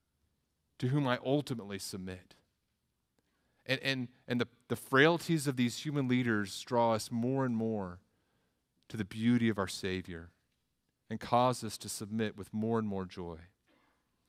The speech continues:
Submit, we see in Samuel.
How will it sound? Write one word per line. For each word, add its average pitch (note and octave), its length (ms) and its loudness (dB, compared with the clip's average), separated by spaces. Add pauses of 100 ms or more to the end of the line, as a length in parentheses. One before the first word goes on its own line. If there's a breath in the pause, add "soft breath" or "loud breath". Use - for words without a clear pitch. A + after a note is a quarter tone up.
(480)
Submit, C#3+ 720 -2 (640)
we A2 80 -8
see A2+ 300 -2
in G#2 140 -2
Samuel. F#2 500 -8